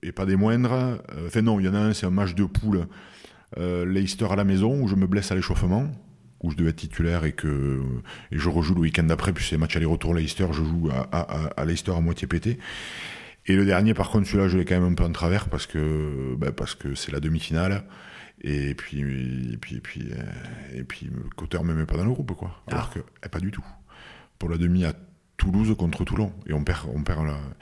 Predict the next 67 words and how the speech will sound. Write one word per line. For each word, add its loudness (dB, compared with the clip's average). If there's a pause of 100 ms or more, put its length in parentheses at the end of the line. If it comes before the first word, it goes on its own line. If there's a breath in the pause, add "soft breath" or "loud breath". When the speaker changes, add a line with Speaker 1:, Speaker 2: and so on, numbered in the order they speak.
(280 loud breath)
Speaker 1:
Il -2
fait 0
rentrer 2
Thomas 4
qui, -2
euh, 2 (380 loud breath)
on -2
en 4
a 4
parlé 4
maintes 0
et 2
maintes 2
fois, 4
il 0
était, -4 (240 loud breath)
il, -2
il -4
s'était -8
fait -2
les 0
croisés 2
cette -6
saison-là -2
deux 0
fois 0
coup -6
sur -2
coup. 0 (320 loud breath)
C'est, 2
c'est -2
pour -2
ça 2
d'ailleurs 2
que -2
je -4
fais 0 (200)
tous 0
les 4
matchs, 2
quoi. -2 (420 loud breath)
Parce -10
qu'il -2
y 2
avait 4
le 4
Belge 4
et 4
ma 4
pomme. 0
Donc -2
à 0
un -2
moment 0
donné, 4
euh, -2 (100)
Speaker 2:
Le 2
Speaker 1:
et, 4
Speaker 2:
Belge 4
Speaker 1:
euh, 2
Speaker 2:
Vincent 0
Debatty, -2
hein. -4 (140)
Speaker 1:
Oui, 6
Vincent 2
Debatty, 2
ouais. 2